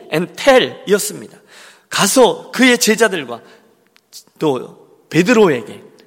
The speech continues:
내 형제들에게 계속해서 주님은 이 부활을 전하라. Go and tell 라고 말씀하셨어요.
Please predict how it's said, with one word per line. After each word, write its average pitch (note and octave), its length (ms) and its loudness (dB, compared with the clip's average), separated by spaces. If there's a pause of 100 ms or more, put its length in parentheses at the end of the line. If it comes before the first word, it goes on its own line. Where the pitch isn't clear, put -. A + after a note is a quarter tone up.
내 F3+ 180 2
형제들에게 A3 760 -2 (220)
계속해서 C#4 400 0
주님은 G#3+ 340 -8
이 F#3 80 -8
부활을 D#3 420 -4 (260)
전하라. D3 800 -4
Go G3 240 6
and F#3+ 220 -2
tell A3+ 380 -2 (160)
라고 C#3+ 420 -8
말씀하셨어요. - 600 -12